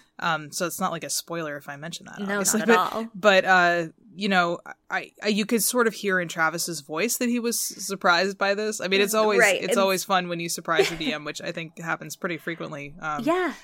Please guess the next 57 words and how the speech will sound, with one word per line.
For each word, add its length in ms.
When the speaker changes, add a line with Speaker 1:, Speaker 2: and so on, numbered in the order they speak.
Speaker 1:
you 140
do 100
something 300
atypical, 500
but 200
he 140
was 240
definitely 400
kind 220
of, 180
it 240
was 160
one 140
of 60
those 120
kind 180
of, 60
like, 180
"Are 140
you 300
sure?" 420
moments 380
that 100
I 60
think 240
he, 60
he 40
Speaker 2:
Right. 360
Speaker 1:
thought 280
they 100
were 140
gonna 140
s-, 180
search 380
it 200
and 160
immediately 560
get 220
these 180
health 280
potions 500
and 120
things 260
that 120
were 120
going 180
to 60
help 220
Speaker 2:
Right. 80
Speaker 1:
them, 160
since 320
obviously, 500
like, 240
in 80
terms 260
of 160
their, 400